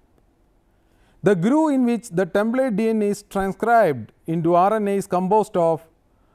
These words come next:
R P B one and nine.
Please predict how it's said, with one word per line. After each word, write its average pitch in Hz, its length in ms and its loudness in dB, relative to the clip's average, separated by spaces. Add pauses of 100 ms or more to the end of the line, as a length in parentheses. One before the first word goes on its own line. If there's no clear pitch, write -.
(200)
R 180 200 2
P 233 180 -4
B 214 240 0
one 233 460 0 (120)
and 160 360 -2
nine. 135 360 -4